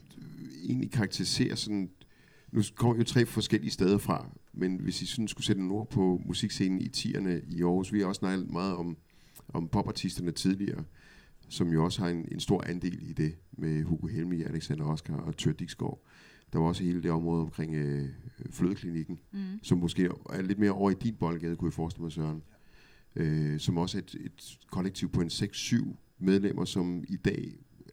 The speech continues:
Speaker 1: alle sammen laver noget med musik på hver deres måde. Der er nogen, der er musikere, der er nogen, der producerer, der er nogen, der arbejder på musikselskaber.
Speaker 2: Ja, alle, alle sammen med stor succes.
Speaker 1: Ja.
Speaker 2: Det er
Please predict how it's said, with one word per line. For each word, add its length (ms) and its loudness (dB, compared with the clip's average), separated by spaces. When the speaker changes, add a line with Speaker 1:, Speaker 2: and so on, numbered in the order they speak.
Speaker 1:
alle 180 2
sammen 320 -2
laver 280 4
noget 220 2
med 220 2
musik 480 -2
på 120 2
hver 180 0
deres 240 -2
måde. 200 2
Der 60 0
er 40 0
nogen, 160 0
der 60 2
er 40 0
musikere, 420 0
der 60 0
er 40 2
nogen, 140 0
der 140 -2
producerer, 520 -2
der 60 -6
er 40 -4
nogen, 140 -2
der 60 -6
arbejder 440 -6
på 120 -8
musikselskaber. 840 -4
Speaker 2:
Ja, 80 -2
alle, 220 -4
alle 160 -4
sammen 180 0
med 60 0
stor 180 -6
succes. 360 -6
Speaker 1:
Ja. 80 4
Speaker 2:
Det 80 4
er 40 -8